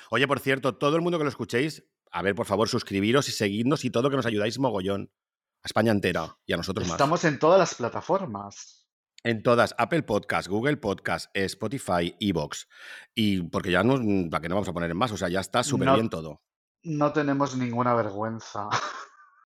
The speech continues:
Speaker 2: Y,
Speaker 1: Sí.
Speaker 2: oye, espera un momento, que a-, estaba mirando ahora en el Evox y
Speaker 1: Sí.
Speaker 2: tenemos, tenemos, no lo había visto, tenemos unos mensajes.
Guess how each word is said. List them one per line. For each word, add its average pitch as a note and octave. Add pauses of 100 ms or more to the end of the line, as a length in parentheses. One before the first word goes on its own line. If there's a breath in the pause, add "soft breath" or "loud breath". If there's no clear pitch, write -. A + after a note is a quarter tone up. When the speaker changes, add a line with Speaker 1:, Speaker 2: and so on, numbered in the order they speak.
(180)
Speaker 2:
Y, B2+
Speaker 1:
Sí. -
Speaker 2:
oye, G3+
espera D#3
un A3
momento, C3+
que B2+
a-, C3
estaba C3
mirando E3+
ahora E3
en G#2+
el G#2+
Evox E3 (800)
y A2
Speaker 1:
Sí. F2
Speaker 2:
tenemos, A2+
tenemos, A#2
no B2
lo D3
había G#2
visto, D#3+
tenemos A#2
unos C3+
mensajes. G#2